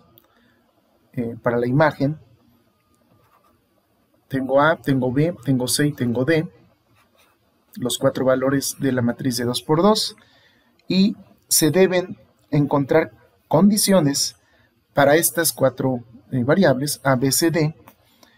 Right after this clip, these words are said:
que pertenezcan a los números reales, eh, antes que estas, estos cuatro elementos, eh, que pertenecen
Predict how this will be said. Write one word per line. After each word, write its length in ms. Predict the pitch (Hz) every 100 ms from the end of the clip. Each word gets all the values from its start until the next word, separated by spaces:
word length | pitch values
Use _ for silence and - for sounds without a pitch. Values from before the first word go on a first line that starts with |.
| _ _ _
que 160 | 175 185
pertenezcan 800 | 175 160 156 165 - 170 190 - -
a 240 | 151 160
los 180 | - 135
números 360 | 131 131 139 160
reales, 480 | 196 185 147 - - _ _ _ _ _ _
eh, 340 | 175 139 135 -
antes 440 | 180 196 220 208
que 340 | - 190 202 - _ _ _ _
estas, 760 | 175 165 185 175 - - - _ _ - _ 147 -
estos 260 | - 170
cuatro 320 | - 170 165
elementos, 760 | 170 180 165 135 165 185 - - _ _ _ _ _
eh, 400 | 131 127 127 123 - - _ _ _ _ _ _
que 120 | - -
pertenecen 760 | 151 156 156 175 180 165 185